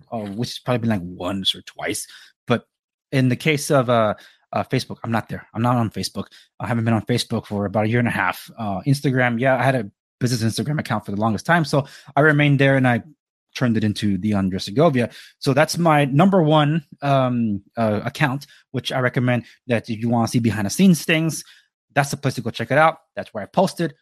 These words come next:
about this when I received it. And as promised, I said I was gonna live react to that.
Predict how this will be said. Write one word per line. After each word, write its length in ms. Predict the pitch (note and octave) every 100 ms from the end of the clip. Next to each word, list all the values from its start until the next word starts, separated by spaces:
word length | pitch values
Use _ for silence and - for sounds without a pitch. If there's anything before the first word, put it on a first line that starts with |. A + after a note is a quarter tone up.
| _ -
about 260 | G2 F#2+
this 160 | D3+ -
when 80 | A#2
I 60 |
received 400 | G2 - B3+ G#3
it. 140 | G#3+ - _ _ _
And 320 | C#3 C#3+ C3+ -
as 160 | B2 -
promised, 600 | - A#3 C4+ A3 - - -
I 120 | D#3+
said 280 | F3 E3 E3
I 80 | D#3+
was 160 | D#3
gonna 160 | D3 D3+
live 480 | C3+ C3+ F3 B3+ F#3+
react 380 | F#3 B2+ C3 -
to 100 | G2
that. 280 | C#2+ G#2+